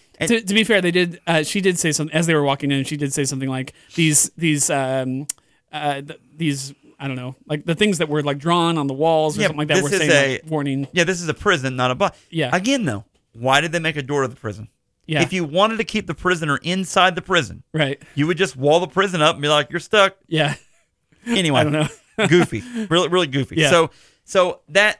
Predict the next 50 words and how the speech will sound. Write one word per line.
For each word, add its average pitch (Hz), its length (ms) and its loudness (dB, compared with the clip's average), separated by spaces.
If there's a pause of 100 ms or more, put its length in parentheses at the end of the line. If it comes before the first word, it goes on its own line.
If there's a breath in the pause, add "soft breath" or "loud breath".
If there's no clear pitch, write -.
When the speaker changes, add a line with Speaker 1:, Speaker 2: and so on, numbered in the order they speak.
Speaker 1:
that 214 400 2 (220)
they 160 80 0
have 165 220 2
to 190 80 -8
get 185 140 4
him 202 100 2
out, 156 380 2
that, 135 160 -2
or 139 140 2
have 156 140 2
to 165 100 -4
get 160 180 2
her 147 240 6
out. 120 300 0
Rewind, 120 500 0
the 123 260 0
princess 135 540 0
that, 131 160 0 (480 soft breath)
um, 127 240 4
was 131 220 2
to - 100 -16
be 131 100 -2
queen 131 440 0
but 120 160 -2 (180)
killed 139 280 2
the 131 80 0
kid - 380 0
off, 131 300 2
and 127 160 -4
then 123 180 -2
tries 127 280 0
to 123 80 -2
raise 123 280 2
Set, - 440 -2 (400)
the, 120 360 2
uh, 107 260 0 (180)
you 123 80 -2
know, 113 260 0
Lord 123 260 2
of 120 60 -4
the 120 80 -2
Underworld 120 420 0
in 110 60 0
ancient 110 300 -2
Egypt, 113 260 -10 (380 soft breath)
um, 123 380 0
into, 127 580 -2 (420)
you 139 120 -2
know, 117 200 0
action. 113 420 -2